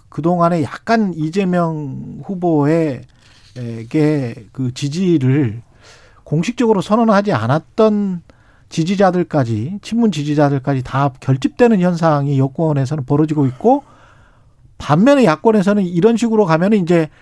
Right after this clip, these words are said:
정권 심판론이 있기 때문에 길게 보면 우리가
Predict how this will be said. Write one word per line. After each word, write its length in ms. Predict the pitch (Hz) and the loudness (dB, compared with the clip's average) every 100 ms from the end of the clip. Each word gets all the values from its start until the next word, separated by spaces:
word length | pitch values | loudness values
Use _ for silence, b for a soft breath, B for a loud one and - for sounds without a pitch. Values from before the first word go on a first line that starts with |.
| b - | b -4
정권 260 | 175 233 | 0 2
심판론이 500 | 214 220 226 233 220 | 0 0 2 4 2
있기 180 | 160 214 | 0 -2
때문에 360 | 202 190 190 190 | -2 0 0 -2
길게 320 | - 190 247 | -2 0 2
보면 440 | 226 196 226 175 - - b b b - | 2 2 2 -2 -8 -20 b b b -4
우리가 500 | 165 202 226 185 | 0 4 4 2